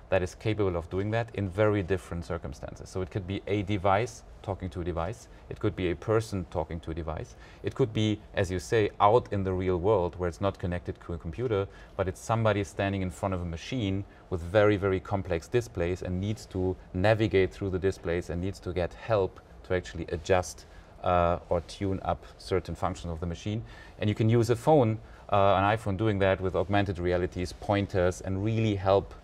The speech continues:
this person guide through that. That's a new application, a new use case, which is now evolving certainly with A R, V R. Um, and that's what we're also working on. Um, that's the one end of the story, I would say, a human trying to do something in real world.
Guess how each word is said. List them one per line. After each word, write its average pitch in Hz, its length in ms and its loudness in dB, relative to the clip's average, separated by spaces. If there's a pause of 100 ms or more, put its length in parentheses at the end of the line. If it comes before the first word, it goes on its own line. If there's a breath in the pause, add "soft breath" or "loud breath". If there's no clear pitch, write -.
this 98 200 0
person 92 440 0
guide 82 240 -4
through - 160 -6
that. 127 180 2 (300 loud breath)
That's 113 180 4
a 110 40 2
new 120 380 4 (320)
application, 101 580 0
a 95 60 -2
new 104 220 2
use 101 280 -2
case, 151 320 -4
which 98 140 -8
is 95 100 -6
now 90 160 -2
evolving 87 420 -4
certainly 110 460 -6
with 98 160 -4
A 92 160 -2
R, 85 200 -4
V 92 180 -4
R. 135 180 -2 (460 loud breath)
Um, 95 500 2
and 98 100 -4
that's 98 160 2
what 92 120 0
we're 92 80 4
also 95 200 2
working 90 320 0
on. 160 200 -2 (400 loud breath)
Um, 107 480 6
that's 117 140 4
the 120 60 2
one 127 160 8
end 107 120 4
of 87 100 2
the 87 80 -4
story, 92 320 2
I 98 60 2
would 110 140 -4
say, 123 280 0
a 98 100 -2
human 113 460 0
trying 101 320 0
to 107 80 -2
do 95 140 -2
something 98 340 -2
in 92 100 -2
real 107 200 4
world. 87 360 0